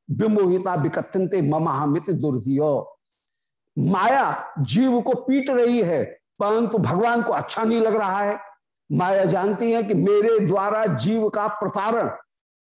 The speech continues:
प्रभु को पसंद नहीं आ रहा है। भगवान मन में विचार करें कि अरे हमारा बालक है ये जीव और ये माया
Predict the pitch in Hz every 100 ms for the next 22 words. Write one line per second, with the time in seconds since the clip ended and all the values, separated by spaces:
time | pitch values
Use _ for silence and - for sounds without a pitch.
0 | _ _ _ _ _ 202 214 196 226 233
1 | 240 240 202 240 185 156 143 131 123 135
2 | 131 - _ _ _ _ _ _ _ -
3 | - - - - - _ 139 139 170 208
4 | 202 202 214 165 190 190 196 185 202 208
5 | 185 - - 156 180 202 - - 139 175
6 | 185 190 147 180 202 208 208 233 233 180
7 | 285 208 117 _ _ _ 180 180 220 175
8 | 185 247 277 147 117